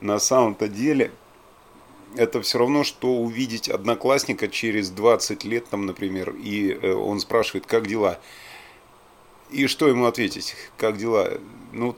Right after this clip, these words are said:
там надо уже сесть и спокойненько где-то за литром или вторым чая, э, сидеть и рассказывать действительно, как дела, спрашивать, вспоминать что-то.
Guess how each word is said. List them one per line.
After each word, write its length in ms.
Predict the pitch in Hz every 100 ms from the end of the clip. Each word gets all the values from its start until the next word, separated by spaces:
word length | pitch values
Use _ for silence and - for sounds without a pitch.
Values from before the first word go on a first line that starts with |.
| -
там 220 | 135 120
надо 240 | 127 113
уже 280 | 123 113 139
сесть 680 | - - 156 175 156 - - -
и 380 | 113 113 110 - - - - -
спокойненько 800 | - 110 104 165 147 120 - 104
где-то 380 | 101 101 98 95
за 400 | 98 110 101 - - - - - -
литром 500 | 120 135 127 113 107
или 120 | 107
вторым 460 | 101 110 117 107 92
чая, 580 | - 123 127 110 87 -
э, 160 | 98 -
сидеть 440 | - 101 110 117
и 40 | 101
рассказывать 500 | 98 - 117 104 92
действительно, 400 | 92 - - 98
как 200 | 104 95
дела, 340 | 98 123 135
спрашивать, 580 | - - 120 - 95 87
вспоминать 540 | - - 90 98 123
что-то. 340 | - 101 -